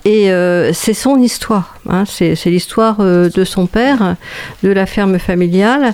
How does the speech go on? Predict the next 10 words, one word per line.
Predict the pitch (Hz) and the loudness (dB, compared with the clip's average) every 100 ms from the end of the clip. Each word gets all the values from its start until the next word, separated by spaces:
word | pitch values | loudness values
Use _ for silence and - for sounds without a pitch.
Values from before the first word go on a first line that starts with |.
| - | -2
et | |
ça, | 170 240 | -2 -2
c'est, | 233 180 | -4 -6
ça | - - 185 170 | -6 -4 0 0
apporte | 170 190 - | -2 -8 -6
forcément | - - 190 - 220 226 | -8 -8 -6 -2 0 2
une | 214 190 | 2 4
autre | 202 190 | 2 -2
dimension | 185 202 190 180 - 214 196 | -2 0 2 0 0 0 2
à, | 170 165 | 0 -2